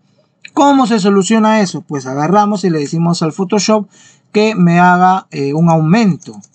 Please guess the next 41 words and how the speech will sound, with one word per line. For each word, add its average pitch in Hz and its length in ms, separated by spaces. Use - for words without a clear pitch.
¿no? 160 260
de 151 140
resolución. 131 720
Quiero 170 240
una 180 120
imagen 180 400
de 151 120
trescientos 170 680
de 143 120
resolución 139 680
y 262 260
acá 202 220
están 190 260
las 170 120
medidas. 123 540
Mm, 151 520
me 151 80
va 160 80
a 160 40
salir 170 260
una 170 100
imagen 170 340
de 165 100
treinta 139 380
y 135 60
seis 185 260
por 175 180
treinta 139 300
y 143 60
seis, 185 320
es 156 400
relativamente 143 920
grande. 170 520
En 156 180
esta 170 300
parte 175 320
de 165 100
remostrear 143 840
vamos 147 340
a 139 60
decirle 147 680